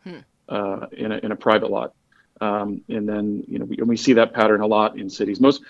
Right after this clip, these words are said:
Speaker 2: most cities are getting a lot smarter about pricing their curb space because, as you referenced, uh, cities are trying to reclaim curbs for, for bike lanes and transit routes and things like that,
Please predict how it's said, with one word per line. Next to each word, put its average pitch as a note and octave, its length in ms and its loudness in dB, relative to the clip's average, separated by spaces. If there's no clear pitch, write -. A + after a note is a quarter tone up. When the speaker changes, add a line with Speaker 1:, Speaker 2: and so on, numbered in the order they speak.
Speaker 2:
most D3+ 240 8
cities C3 260 10
are A#2+ 60 6
getting A#2 220 6
a A#2 40 4
lot A2 200 4
smarter A#2+ 420 6
about A#2 260 4
pricing A2+ 400 0
their G#2+ 140 2
curb A#2+ 240 0
space G3 320 2
because, A#2 300 0
as G#2+ 100 0
you A2+ 80 4
referenced, A2+ 600 0
uh, G#2+ 380 2
cities A#2+ 360 4
are A2+ 60 2
trying A#2 300 2
to A2+ 80 2
reclaim A2 420 0
curbs G#2+ 340 2
for, G2+ 280 -2
for - 120 -6
bike A2+ 240 2
lanes G#2+ 400 -2
and G#2 100 -6
transit G#2+ 380 -4
routes G#2 340 -2
and - 140 -10
things G#2+ 180 -6
like G#2 140 -6
that, A2 300 0